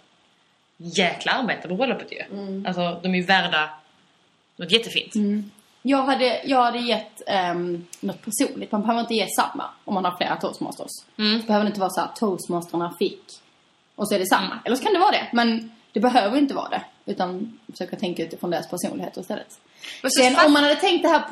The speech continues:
Speaker 3: på det här innan, då hade jag sett till att fotografen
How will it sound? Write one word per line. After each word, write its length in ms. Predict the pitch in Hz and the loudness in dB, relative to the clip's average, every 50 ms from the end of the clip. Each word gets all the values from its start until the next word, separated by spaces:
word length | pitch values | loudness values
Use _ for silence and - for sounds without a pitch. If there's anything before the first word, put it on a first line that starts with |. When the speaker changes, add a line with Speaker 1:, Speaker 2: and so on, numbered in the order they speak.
| - - 226 | -12 -4 0
Speaker 3:
på 80 | - 269 | 2 4
det 60 | 269 | 4
här 140 | 269 262 - | 4 4 4
innan, 520 | 294 302 285 233 - 202 247 269 262 - - _ _ _ _ _ _ _ | 4 4 4 2 2 2 0 0 0 -4 -14 _ _ _ _ _ _ _
då 600 | - 185 180 247 247 233 214 226 285 330 320 - - - | -8 0 2 4 4 4 4 2 2 2 0 -4 -6 -2
hade 280 | - 226 208 196 202 | 2 2 2 2 2
jag 300 | 196 190 185 165 139 - | 2 2 2 0 0 -2
sett 160 | - 202 - | -4 -4 -2
till 200 | - 220 180 - | -2 -2 -2 -2
att 140 | - - - - | -4 -6 -8 -8
fotografen 840 | 202 - 220 196 262 262 220 - - - - - - 214 214 208 | -6 -4 -2 0 2 2 2 2 0 -4 -6 -6 -4 -4 -6 -6